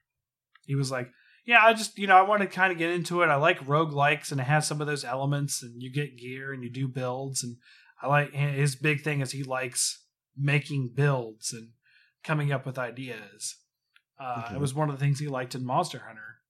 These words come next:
Speaker 1: uh, the little that he got to play of it. It was making his own sort of, like, build. Um, I was like, "Yeah, it's, no,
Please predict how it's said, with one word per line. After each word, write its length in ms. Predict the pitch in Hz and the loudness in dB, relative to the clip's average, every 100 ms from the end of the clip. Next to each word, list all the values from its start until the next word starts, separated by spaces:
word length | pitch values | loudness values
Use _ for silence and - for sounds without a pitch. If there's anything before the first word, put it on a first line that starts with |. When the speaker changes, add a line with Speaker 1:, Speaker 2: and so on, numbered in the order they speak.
| _ | _
Speaker 1:
uh, 240 | 120 117 117 | -12 -10 -12
the 100 | 117 | -14
little 260 | 127 123 117 | -12 -12 -14
that 120 | 113 | -18
he 100 | 117 | -14
got 180 | 117 - | -14 -14
to 60 | |
play 240 | - 127 107 | -16 -14 -14
of 140 | 101 | -18
it. 140 | - - _ - | -20 -20 _ -20
It 80 | 127 | -18
was 220 | 120 120 | -16 -10
making 320 | 127 127 123 | -10 -10 -12
his 160 | 113 120 | -14 -16
own 240 | 117 113 | -18 -16
sort 240 | - 120 | -14 -14
of, 140 | 110 107 | -16 -20
like, 180 | 107 - 123 | -20 -20 -20
build. 380 | 127 120 104 _ _ 127 _ _ _ _ _ _ - | -18 -18 -20 _ _ _ _ _ _ _ _ _ -20
Um, 480 | 117 113 110 98 110 _ _ _ _ _ _ - | -16 -16 -18 -20 -20 _ _ _ _ _ _ -12
I 40 | |
was 40 | 147 | -6
like, 100 | 165 | 2
"Yeah, 220 | 302 151 | 4 4
it's, 320 | 160 156 - | 2 -4 -6
no, 240 | 170 190 | -4 -4